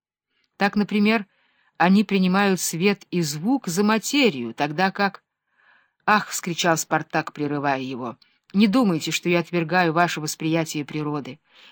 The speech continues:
Нет, я чувствую, что истинная наука будет возможна только через познание божественного единства и полного подобия всех явлений. Но вы открываете нам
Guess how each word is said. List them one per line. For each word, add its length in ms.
Нет, 320
я 180
чувствую, 440
что 180
истинная 600
наука 400
будет 320
возможна 560
только 380
через 260
познание 540
божественного 680
единства 680
и 120
полного 420
подобия 460
всех 260
явлений. 560
Но 180
вы 80
открываете 640
нам 320